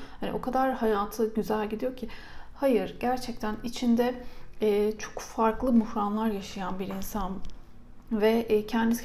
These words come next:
kendi kendine hayal kırıklığına uğrattığını düşünüyor. Pişmanlıkları var, suçluluk duygusu var. Bir kere hareket edemediğini ve,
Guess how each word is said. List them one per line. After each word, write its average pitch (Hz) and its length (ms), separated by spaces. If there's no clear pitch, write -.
kendi 247 300
kendine 254 240
hayal 233 260
kırıklığına 262 340
uğrattığını 254 520
düşünüyor. 247 380
Pişmanlıkları 233 760
var, 247 200
suçluluk 233 520
duygusu 247 380
var. 247 200
Bir 233 100
kere 254 160
hareket 233 540
edemediğini 226 600
ve, 233 300